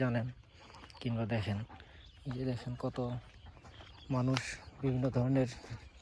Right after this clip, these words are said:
জাল দিয়ে, বিভিন্ন ধরনের তৈরা জাল, ঝাঁকি জাল, বিভিন্ন ধরনের জাল দিয়ে তারা কিন্তু মাছ শিকার করার প্রস্তুতি নিয়েছে কিংবা মাছ মেরেছে।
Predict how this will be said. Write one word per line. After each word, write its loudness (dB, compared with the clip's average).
জাল 10
দিয়ে, 6
বিভিন্ন 6
ধরনের 6
তৈরা 12
জাল, 6
ঝাঁকি 2
জাল, 0
বিভিন্ন 8
ধরনের 8
জাল 4
দিয়ে 8
তারা 4
কিন্তু 4
মাছ 8
শিকার 4
করার 6
প্রস্তুতি 6
নিয়েছে 10
কিংবা 4
মাছ 2
মেরেছে। 2